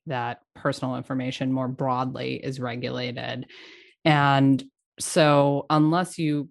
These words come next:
kind of specifically <laughs> consented to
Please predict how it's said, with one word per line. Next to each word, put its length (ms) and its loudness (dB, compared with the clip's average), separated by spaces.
kind 180 -8
of 180 -12
specifically 960 -4
<laughs> 180 -12
consented 920 -2
to 580 0